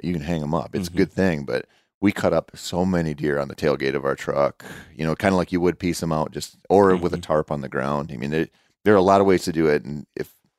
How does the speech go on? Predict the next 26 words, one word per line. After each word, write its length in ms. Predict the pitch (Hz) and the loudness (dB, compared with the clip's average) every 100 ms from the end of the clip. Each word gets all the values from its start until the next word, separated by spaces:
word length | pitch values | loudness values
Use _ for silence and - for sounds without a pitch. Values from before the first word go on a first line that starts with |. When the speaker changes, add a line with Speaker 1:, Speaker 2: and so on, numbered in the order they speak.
| _ | _
Speaker 1:
if 120 | 95 | -4
you're 120 | 95 98 | 0 4
listening 320 | 107 107 92 | 4 2 0
out 140 | 82 | 0
here 140 | 87 85 | 0 0
and 80 | 78 | 0
you 60 | |
have 120 | 80 73 | -2 -2
new 280 | 80 90 82 | -2 -2 -2
hunters 300 | 82 87 90 | -2 0 0
around 280 | 90 90 90 | 0 0 -2
you, 200 | 98 101 _ _ _ _ - _ _ _ _ | -4 -6 _ _ _ _ -20 _ _ _ _
help 200 | 85 - | -6 -6
'em 80 | 76 | -6
out 120 | 64 | -8
with 80 | - | -10
that. 180 | - - _ _ - | -12 -14 _ _ -4
Like, 100 | 87 | 2
that's 160 | 95 | 2
a, 40 | 87 | 2
that's 260 | 78 95 | 2 2
a 40 | 87 | 0
gift 220 | 73 87 | 0 -2
that 60 | 95 | -4
keeps 240 | - 78 | -6 -8
giving. 340 | - 65 - | -6 -6 -6